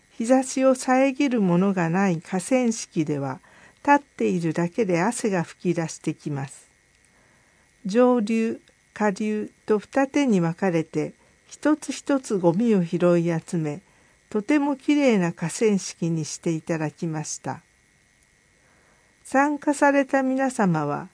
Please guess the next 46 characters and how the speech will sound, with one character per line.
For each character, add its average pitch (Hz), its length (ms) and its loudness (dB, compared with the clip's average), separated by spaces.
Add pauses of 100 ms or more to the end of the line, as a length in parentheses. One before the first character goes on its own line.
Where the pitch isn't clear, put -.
(420)
企 277 220 0
業 247 240 4
の 170 160 2
経 208 520 4
営 190 60 2
者 170 200 -4
や 147 260 -4 (380)
少 277 320 2
年 262 340 2
野 240 160 2
球 254 300 -2
チ 247 300 -2
ー - 20 2
ム 180 160 2
の 156 140 -4
子 165 180 -8
ど 208 140 2
も 202 180 4
た 156 160 -4
ち、 - 320 -12 (480)
そ 247 240 -2
の 269 160 2
保 247 160 0
護 302 140 2
者 240 200 2
の 185 160 -2
方 175 340 -2
な 160 140 -2
ど 151 140 -6
様 208 360 -2
々 156 320 -4
で 135 160 -12
す。 - 260 -18 (1500)
参 277 380 -2
加 277 160 0
さ 294 180 0
れ 277 140 2
た 269 180 0
経 294 480 2
営 262 60 2
者 170 180 -2
の 156 160 -4
企 240 260 -4
業 175 240 2
に 151 180 -4
は、 139 200 -8